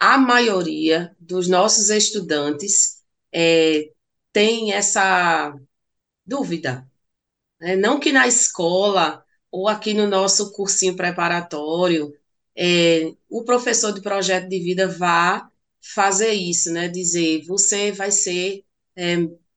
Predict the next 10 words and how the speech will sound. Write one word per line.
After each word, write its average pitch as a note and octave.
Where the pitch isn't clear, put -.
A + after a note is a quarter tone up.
enfermeiro, F3+
você F3+
vai F#3
ser F3+
design F3+
gráfico." E3+
Não, D#3
não E3
é G3
assim. C#3+